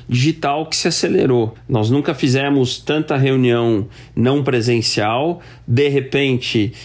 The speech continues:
s-, a gente percebe que não é tão importante, é, estar fisicamente, é, nos lugares. Então, transformações irão acontecer.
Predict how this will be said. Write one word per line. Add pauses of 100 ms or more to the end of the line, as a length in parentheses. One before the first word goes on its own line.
s-,
a
gente
percebe
que
não
é
tão
importante, (140)
é,
estar
fisicamente,
é,
nos
lugares. (340)
Então, (160)
transformações
irão
acontecer.